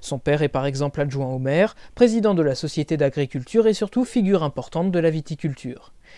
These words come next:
Il destine son fils à la médecine, ce qui n'empêche pas ce dernier à découvrir le dessin, à jouir des collections déjà réputées du musée Fabre, où il copie le mariage mystique de Sainte Catherine d'après Veronese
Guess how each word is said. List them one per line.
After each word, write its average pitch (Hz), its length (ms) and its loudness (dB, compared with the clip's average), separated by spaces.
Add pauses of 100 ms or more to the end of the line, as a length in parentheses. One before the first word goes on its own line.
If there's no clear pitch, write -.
(140)
Il 240 160 6
destine 262 400 0
son 180 140 -2
fils 202 260 -2
à 175 40 2
la 165 120 2
médecine, 151 480 -4 (240)
ce - 80 -2
qui 151 140 -2
n'empêche 131 280 -4
pas 214 140 2
ce - 100 -4
dernier 143 460 0 (160)
à 226 100 4
découvrir 190 480 2
le 160 120 2
dessin, 151 360 0 (240)
à 147 120 2
jouir 151 260 4
des 143 100 -2
collections 151 400 -2
déjà 147 240 0
réputées 147 420 -2
du 143 120 -2
musée 135 260 -4
Fabre, 190 380 4 (180)
où 220 120 6
il 196 100 6
copie 190 260 4
le 165 80 4
mariage 143 420 0
mystique 160 380 -2
de 147 100 -2
Sainte 139 220 -8
Catherine 190 400 -2
d'après 147 300 -2
Veronese 143 680 2